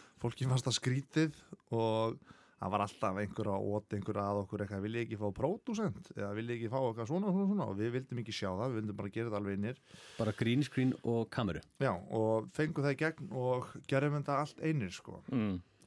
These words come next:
Speaker 1: En svo það reyndar allt hér innan hús að fara í gegnum eitthvað online dót, þá þarf einhver annar að sjá stöffið áður en maður getur sett það í sjónvarpið, það þarf eitthvað svona rit, s-, skoða allt eitthvað. Þannig að
Speaker 3: Skrítið.
Speaker 1: það fór í gegnum þá síu,
Speaker 3: Já.
Speaker 1: en fyrir utan það, þá náttúrulega gerðum við þetta allt sjálfur. En svo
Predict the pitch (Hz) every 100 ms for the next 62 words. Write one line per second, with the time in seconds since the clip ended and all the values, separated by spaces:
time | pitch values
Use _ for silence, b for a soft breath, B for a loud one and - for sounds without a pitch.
0 | _ 123 104 113 110 113 110 117 - -
1 | 120 120 123 120 117 120 113 113 120 120
2 | 110 107 - 131 160 151 151 147 151 151
3 | - - 117 117 113 110 123 147 139 135
4 | - 135 139 131 - 135 - 135 123 131
5 | 131 131 127 117 135 135 127 127 135 127
6 | 131 - 117 113 117 113 117 120 127 -
7 | - - - - - - - 127 120 123
8 | 113 - 123 113 120 - B B B B
9 | B B B 107 107 110 127 - 120 113
10 | 127 135 143 135 131 131 120 - 101 101
11 | 120 - 135 104 92 _ - - 117 110
12 | 110 - 123 120 113 107 113 113 110 110
13 | 107 113 104 98 98 92 101 98 - 95
14 | 95 - 113 - 147